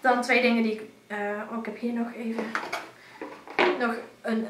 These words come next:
make-up product dat ik heb opgemaakt. Jawel, de Essence Long Lasting Eye Pencil. Je hebt me er al vaker over kunnen horen. Ehm, kijk. Hij is helemaal op. Ik heb hem nu helemaal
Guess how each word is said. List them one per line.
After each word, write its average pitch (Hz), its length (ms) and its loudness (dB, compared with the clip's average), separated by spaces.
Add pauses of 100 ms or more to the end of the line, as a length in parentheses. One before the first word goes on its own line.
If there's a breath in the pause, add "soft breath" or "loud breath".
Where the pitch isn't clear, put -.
make-up 226 480 6
product 349 340 2
dat 330 140 2
ik 339 60 0
heb 320 160 4
opgemaakt. - 880 0
Jawel, 240 400 4
de 226 240 4
Essence 277 500 0 (100)
Long 269 400 4
Lasting 240 600 0
Eye 233 220 0
Pencil. 214 440 -6
Je 240 80 2
hebt 254 140 0
me 277 60 -4
er 269 120 2
al 262 120 4
vaker 240 440 4
over 202 200 -4 (140)
kunnen 208 200 0
horen. 190 480 0 (640 loud breath)
Ehm, 214 280 -6 (380)
kijk. - 340 -10 (3000)
Hij 254 80 -10
is - 160 -8
helemaal 285 520 6
op. - 160 -2
Ik - 60 -14
heb 247 80 4
hem 247 100 2
nu 247 60 6
helemaal 247 320 6